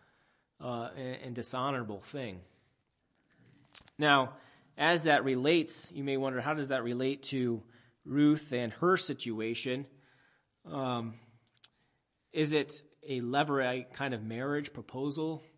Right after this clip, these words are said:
that we're considering here? Uh, and, and, uh, it doesn't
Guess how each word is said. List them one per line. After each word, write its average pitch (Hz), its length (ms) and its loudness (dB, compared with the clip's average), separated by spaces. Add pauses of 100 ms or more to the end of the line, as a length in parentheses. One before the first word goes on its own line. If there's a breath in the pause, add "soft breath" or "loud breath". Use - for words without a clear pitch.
(140)
that 123 180 -8
we're 113 280 -10 (240)
considering 165 580 0
here? 196 300 -4 (1200 soft breath)
Uh, 139 60 -8
and, 127 260 0
and, 131 500 -6
uh, 120 280 -2 (720)
it 151 140 -4
doesn't 185 340 2